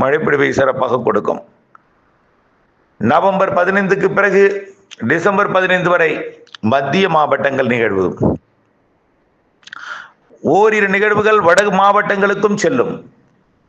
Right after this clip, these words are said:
டிசம்பர் பதினைஞ்சிலிருந்து ஜனவரி பதினைஞ்சு வரை டெல்டா மற்றும் தென் மாவட்டங்களுக்கு இருக்கும். ஜனவரி இறுதியில எல்லாம் குமரி கடல் மற்றும்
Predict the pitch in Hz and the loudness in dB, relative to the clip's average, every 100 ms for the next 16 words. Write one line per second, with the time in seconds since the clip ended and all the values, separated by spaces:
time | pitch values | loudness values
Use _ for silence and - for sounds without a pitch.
0 | - - _ _ _ _ - 147 170 220 | -20 -20 _ _ _ _ -2 0 2 2
1 | 214 208 214 196 196 190 190 180 180 143 | 2 2 2 2 2 2 2 2 0 2
2 | 180 208 214 196 190 185 170 175 170 156 | 2 2 2 0 0 0 2 2 2 0
3 | 123 147 175 202 190 180 151 151 156 160 | -2 0 0 0 0 0 -2 -2 -2 0
4 | 185 170 160 151 143 135 - 131 120 104 | 2 2 2 -2 0 0 0 -2 -2 -2
5 | - - _ _ _ _ _ _ _ _ | -4 -12 _ _ _ _ _ _ _ _
6 | _ _ _ - 101 143 185 196 175 170 | _ _ _ -12 0 2 2 2 0 0
7 | 196 208 202 196 214 214 160 180 208 190 | 0 2 0 2 0 0 0 0 2 0
8 | 160 170 185 185 147 - 233 165 165 175 | 0 2 4 4 0 -4 -2 -2 -2 -4